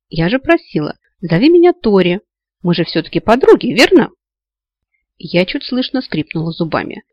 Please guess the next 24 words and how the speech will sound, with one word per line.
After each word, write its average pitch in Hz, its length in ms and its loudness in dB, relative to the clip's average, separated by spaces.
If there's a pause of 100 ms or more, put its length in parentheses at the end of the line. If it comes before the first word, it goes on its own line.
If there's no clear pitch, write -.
но 180 120 0
это 254 140 -2
совсем 220 400 -2
не 151 80 -2
помешало 185 500 -4
мне 156 260 -4 (100)
весьма 165 340 -4
правдоподобно 165 760 -4
улыбнуться. - 640 -10 (560)
«Разумеется, 151 580 -4
подруги. 220 580 0 (240)
Да - 80 -6
как - 200 0
насчет 170 260 -4
встречи?» - 480 -4 (680)
«Через 277 300 -4
час. 208 200 0 (640)
В - 60 -20
фейском 185 400 -4
ресторанчике 170 800 -2 (100)
в 175 60 -10
Золотом 165 420 -4
переулке. 190 540 -6
Найдешь?» 202 500 0